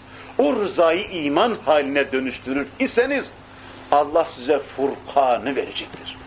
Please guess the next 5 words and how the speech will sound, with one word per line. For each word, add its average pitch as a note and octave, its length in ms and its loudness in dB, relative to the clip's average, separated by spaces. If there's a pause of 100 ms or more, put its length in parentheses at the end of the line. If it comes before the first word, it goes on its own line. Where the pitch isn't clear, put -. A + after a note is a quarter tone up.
(340)
Furkan G#3 640 2 (1200)
akılda, F#3 760 4 (460)
fikirde F3+ 640 0
basirettir. D3 640 0 (2000)
Kalpte F#3 600 4